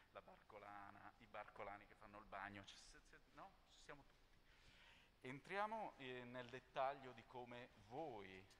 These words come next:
cosa avete fatto con questo progetto di cui si parlava poc'anzi, della tecnologia e della, e della,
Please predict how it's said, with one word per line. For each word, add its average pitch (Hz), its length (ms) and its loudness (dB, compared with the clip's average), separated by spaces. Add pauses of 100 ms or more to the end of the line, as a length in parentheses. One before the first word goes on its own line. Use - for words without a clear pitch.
(160)
cosa 113 220 -2
avete 107 240 -2
fatto 139 360 4
con 98 140 -6
questo 104 240 -12
progetto 107 500 -4
di 95 140 -8
cui 95 220 -10
si - 160 -12
parlava 95 420 -2
poc'anzi, 104 500 -2
della 95 200 -4
tecnologia 104 960 -4
e 85 80 -2
della, 101 340 -2 (400)
e 107 140 -10
della, 104 760 0